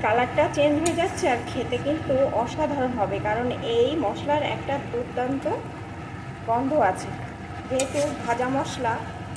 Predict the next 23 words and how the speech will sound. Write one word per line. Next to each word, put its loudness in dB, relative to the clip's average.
অসাধারণ 0
গন্ধ 2
বেরোচ্ছে -2
এই -4
তরকারিটা -2
দিয়ে। -2
আর 0
এইটুকু -2
ঝোল 6
আমি 4
রাখবো, 4
কারণ 2
এটা 2
ঠান্ডা 2
হওয়ার 6
পর 2
কিন্তু 2
আরও 2
শুকিয়ে 0
যাবে। -2
দেখুন -6
কতটা 0
লোভনীয়, 2